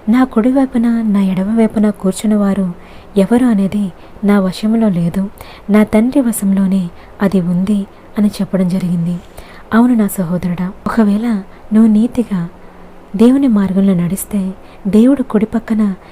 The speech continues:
నిన్నే కూర్చోబెట్టచ్చేమో. దేవుని కోసం ఎన్నో ఆత్మల్ని రక్షిస్తే ఆయన పక్కన కూర్చునే అర్హత నీకే కలగచ్చేమో. అవును నా సహోదరుడా, దేవుని రాజ్యంలో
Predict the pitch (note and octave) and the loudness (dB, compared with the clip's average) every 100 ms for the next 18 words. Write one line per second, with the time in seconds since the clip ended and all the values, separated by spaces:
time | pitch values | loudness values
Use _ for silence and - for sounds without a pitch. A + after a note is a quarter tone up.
0 | - G#3 G#3+ A#3 A#3+ - F#3+ - A3 G#3+ | -6 2 4 4 0 -2 -4 -4 -4 -4
1 | - G3+ F#3+ E3+ E3 - - - - - | -4 -6 -2 -2 -2 -6 -20 -20 -20 -20
2 | - - - - G3+ C4 C#4+ C#4+ A3 A3+ | -20 -20 -20 -2 2 4 2 -2 -4 0
3 | G#3+ F#3+ - G#3+ B3+ C#4+ A#3+ G#3+ G#3 G3+ | -2 -2 -4 0 2 2 0 -2 0 0
4 | G3 - A3 - G3+ E3+ - - - - | -2 -8 -10 -6 -6 -6 -10 -20 -20 -20
5 | - - - - - - A#3 A#3 A3 G3 | -20 -20 -20 -20 -12 0 2 4 0 -6
6 | - B3+ C4 G#3 - A3 G#3+ F3+ G3 G3+ | -2 -2 0 -4 -2 0 0 0 -4 -2
7 | G#3 F#3 G3 G3 A#3 C4 A3+ F#3 F3 G#3 | -2 -4 -2 2 2 0 -2 -2 -2 -4
8 | - G3 F3+ F3 - - - - - - | -2 0 0 -2 -8 -20 -20 -20 -20 -20
9 | - - G#3 G#3 G3+ F#3 - E3+ F#3 F#3+ | -20 -6 0 2 2 0 -2 -4 -4 -2
10 | G3 F#3 - - - - - F#3 G#3+ B3+ | -4 -4 -8 -20 -20 -20 -8 2 4 4
11 | A#3 F#3+ F3+ - G#3+ G#3+ F#3+ | 0 -2 -2 0 0 2 -2